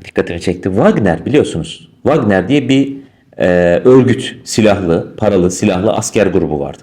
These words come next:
Kimlerdi bunlar? Rusya'nın askerleriydi. Hatta işte Ukrayna'ya doğru gidiyorlardı. Sonra Putin bunla, bunlar kapıştılar. Bunlar Moskova'ya yürüdüler. Sonra adamlar işte öldürüldü bir şekilde, hepimiz biliyoruz. Helikopterlere düştü, öldü.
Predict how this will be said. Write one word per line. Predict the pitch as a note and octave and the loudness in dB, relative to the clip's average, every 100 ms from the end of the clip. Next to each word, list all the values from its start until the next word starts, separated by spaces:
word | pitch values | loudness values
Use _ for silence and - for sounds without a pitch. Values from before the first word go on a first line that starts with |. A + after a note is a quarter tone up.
| - | -4
Kimlerdi | F#3+ C3+ F2 E2 D2 | 0 2 0 -2 -4
bunlar? | C2+ D#3 A2 | -2 -2 0
Rusya'nın | B2 C3 F#2+ D#2+ | -2 -2 -4 -4
askerleriydi. | - - - D2+ D2 D#2 D#2 D3+ D3+ - - - | -6 -6 -4 -6 -6 -8 -4 -4 -4 -16 -16 -10
Hatta | G#2+ A2+ F#2 | -6 -2 -4
işte | - F#2 - | -2 -4 -2
Ukrayna'ya | A#2 A#2 F#2+ F#2 F2+ | -2 0 2 2 2
doğru | F2+ F2 | 0 0
gidiyorlardı. | F2+ F2+ E2 D#2+ G2+ | 0 0 0 0 -2
Sonra | G#2 G2 F#2+ D#2+ - | -2 0 0 0 -4
Putin | G#2+ G2+ F#2 | -4 -2 0
bunla, | F#2 E2+ | 0 0
bunlar | F2+ F#2 F2+ | 0 -2 -2
kapıştılar. | F#2+ F#2 - E2+ F#2 F#2 | -6 -8 -8 -4 -4 -4
Bunlar | F#2+ F#2+ G2 - - - E2 - | -4 0 0 -4 -20 -12 -10 -6
Moskova'ya | F#2 G2+ - G2+ F2+ F2+ | 0 0 0 0 2 2
yürüdüler. | F2 E2+ E2 E2 | 0 0 0 0
Sonra | E2 G#2 F#2 F#2 - - _ - | 0 0 -2 -4 -18 -20 _ -6
adamlar | - F2+ F2 F#2+ - - | -2 0 0 -2 -4 -8
işte | - - | -6 -2
öldürüldü | A#2 A2 F#2+ D2 D2+ | 0 0 0 -4 -8
bir | - | -6
şekilde, | E2+ - F#2 | -6 -4 -4
hepimiz | E2+ E2 E2+ | -4 -4 -4
biliyoruz. | F2 D#2+ D#2+ - | -2 -2 -4 -2
Helikopterlere | F#2 F2 E2 - D2 D2+ D#2 | -2 -2 -6 -6 -8 -6 -8
düştü, | - - | -4 -2
öldü. | - G#2 - | 2 0 0